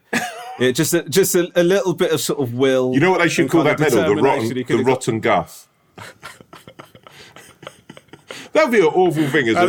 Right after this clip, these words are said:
Speaker 2: then, and then eventually, because I was awarded, like, seven posthumously, I, it would be called the Romesh after that.
Speaker 1: <laughs> Isn't that
Speaker 2: Just,
Speaker 1: like
Speaker 2: just people, just people forever in wars, just going, "Whatever happens today, I do not want to get a Romesh. Let's go."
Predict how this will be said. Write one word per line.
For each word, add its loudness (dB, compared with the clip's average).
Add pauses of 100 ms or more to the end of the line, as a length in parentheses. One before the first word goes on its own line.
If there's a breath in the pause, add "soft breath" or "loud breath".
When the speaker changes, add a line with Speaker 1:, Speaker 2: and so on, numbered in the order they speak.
Speaker 2:
then, -2
and -2
then 0
eventually, -2
because -2
I 2
was -2
awarded, 0
like, 0
seven -2 (580)
posthumously, -4
I, -2
it -4
would -4
be -2
called -6
the -2
Romesh -2
after -8
that. -8 (760 loud breath)
Speaker 1:
<laughs> -
Isn't -2
that 0
Speaker 2:
Just, 4
Speaker 1:
like 2
Speaker 2:
just -2
people, 0
just -2
people 2
forever -2
in 0
wars, 0
just -10
going, -2 (300 loud breath)
"Whatever 2
happens -2
today, -2 (400)
I 2
do 0
not -2
want -4
to -4
get 0
a 2
Romesh. -4 (160)
Let's 2
go." -2